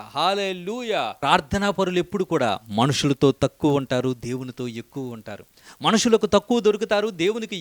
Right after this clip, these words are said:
ఎక్కువ దొరుకుతారు. మనుషులకు తక్కువ అందుబాటులో ఉంటారు, దేవునికి ఎక్కువ అందుబాటులో ఉంటారు. ఎప్పుడు సమయం దొరికితే అప్పుడు దేవునితో వారికి ఉన్న వ్యక్తిగత సహవాసాన్ని పెంచుకోవాలని చూస్తారు, దేవుని ఆలోచనలు తెలుసుకోవాలని చూస్తారు, దేవుని మీద అత్యధికంగా ఆధారపడాలని చూస్తారు.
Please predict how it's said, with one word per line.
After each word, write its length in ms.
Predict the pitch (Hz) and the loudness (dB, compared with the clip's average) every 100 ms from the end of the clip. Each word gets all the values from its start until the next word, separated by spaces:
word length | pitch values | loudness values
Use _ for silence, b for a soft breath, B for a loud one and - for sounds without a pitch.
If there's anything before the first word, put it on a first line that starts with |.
| 170 | -4
ఎక్కువ 200 | 175 254 | -4 -4
దొరుకుతారు. 500 | 233 233 214 196 127 - b b - | -2 -4 -4 -6 -8 -16 b b 0
మనుషులకు 460 | 165 190 196 190 | 2 2 2 2
తక్కువ 400 | - 196 - 214 | 2 0 0 2
అందుబాటులో 440 | 202 196 202 175 185 175 | 2 4 2 0 -2 -2
ఉంటారు, 260 | 170 165 147 | -2 -4 -4
దేవునికి 360 | 147 160 156 147 131 | -4 -4 -4 -4 -4
ఎక్కువ 260 | 160 - 160 | -4 -2 -2
అందుబాటులో 460 | 156 151 156 156 147 143 | -2 -4 -6 -6 -8 -6
ఉంటారు. 340 | 143 139 151 127 - 107 170 | -6 -6 -6 -8 -12 -4 -2
ఎప్పుడు 240 | 175 247 | 0 0
సమయం 340 | 202 196 220 214 | 0 -2 -4 -2
దొరికితే 300 | 208 196 196 | -2 -2 -6
అప్పుడు 240 | 180 202 151 147 | -4 -4 -2 -2
దేవునితో 340 | 202 208 196 | -2 -2 -4
వారికి 260 | 175 165 185 | -4 -4 -6
ఉన్న 80 | 190 | -8
వ్యక్తిగత 440 | 165 - 202 190 165 | -8 -8 -8 -8 -8
సహవాసాన్ని 520 | 170 190 196 190 180 196 | -6 -6 -6 -8 -6 -6
పెంచుకోవాలని 580 | 233 247 233 220 190 165 | -4 0 2 2 -2 -6
చూస్తారు, 380 | 156 - 107 92 b b b b | -8 -8 -12 -14 b b b b
దేవుని 360 | 135 214 220 190 | 2 2 4 0
ఆలోచనలు 400 | 220 220 220 190 | 0 -2 -6 -4
తెలుసుకోవాలని 580 | 214 220 - 226 220 202 | -2 -2 -2 -2 -2 -4
చూస్తారు, 340 | 180 175 156 120 165 | -8 -4 -4 2 8
దేవుని 220 | 226 226 | 8 8
మీద 100 | 214 | 6
అత్యధికంగా 580 | 185 - 226 214 214 185 160 | 4 6 6 6 4 6 8
ఆధారపడాలని 640 | 214 226 226 220 214 214 190 | 8 6 6 6 6 2 0
చూస్తారు. 340 | 180 180 139 | -2 0 -2